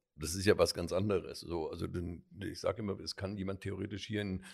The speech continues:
in I C E einsteigen in, in Berlin und in den eineinhalb Stunden Fahrt bis Hamburg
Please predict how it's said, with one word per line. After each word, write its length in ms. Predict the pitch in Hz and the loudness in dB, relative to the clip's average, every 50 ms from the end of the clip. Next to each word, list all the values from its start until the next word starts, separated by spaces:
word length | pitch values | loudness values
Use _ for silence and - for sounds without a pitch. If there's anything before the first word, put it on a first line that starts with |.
| - - - - - _ | -18 -20 -20 -20 -20 _
in 320 | _ - 95 101 98 98 98 | _ 6 6 8 8 4 0
I 200 | - 110 104 85 | 0 -2 -4 -2
C 200 | - - - 110 | 0 0 0 0
E 240 | 90 98 101 107 110 | 2 6 10 10 10
einsteigen 800 | - - 95 101 107 104 - - - 101 101 104 104 107 107 101 | 10 10 6 4 4 2 0 4 6 8 8 8 6 2 0 0
in, 360 | 90 101 98 98 101 98 - - | 2 2 2 2 2 0 -4 -6
in 260 | - 107 98 98 92 78 | -2 2 2 2 4 6
Berlin 760 | 90 87 82 85 90 101 110 107 87 85 92 104 110 135 | 6 6 6 6 4 4 4 4 4 4 4 2 2 2
und 240 | - 95 95 98 95 | 2 0 0 0 0
in 100 | 95 92 | 0 -2
den 120 | 90 87 82 | -2 -2 -2
eineinhalb 340 | - 85 95 98 104 92 | -2 -2 -2 -2 -4 -6
Stunden 280 | - - - 98 90 82 | -6 -4 -2 -2 -2 0
Fahrt 320 | - - 80 92 104 - | 6 6 6 6 6 2
bis 140 | - 87 - | -4 -4 0
Hamburg 440 | 95 92 104 101 90 92 101 107 - | 2 2 4 4 4 4 4 4 2